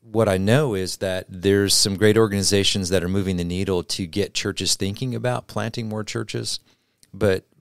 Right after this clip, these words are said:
as we stand here right now, uh, in America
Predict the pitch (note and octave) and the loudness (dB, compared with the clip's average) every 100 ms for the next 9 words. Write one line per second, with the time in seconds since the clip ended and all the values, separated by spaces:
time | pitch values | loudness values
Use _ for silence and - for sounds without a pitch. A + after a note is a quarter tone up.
0 | - A2 A#2+ A#2 A#2 - A2+ G#2+ G#2 G2+ | -6 0 2 0 -6 -6 -6 -8 -8 -4
1 | G#2 G2 F2+ F2 F#2+ G#2+ - _ _ _ | -2 -2 -4 -6 -6 -8 -12 _ _ _
2 | _ _ _ - F#2 F2+ A2 G#2+ F#2 G2+ | _ _ _ -4 -4 -2 0 0 0 0
3 | - A2+ G#2+ | 0 -4 -4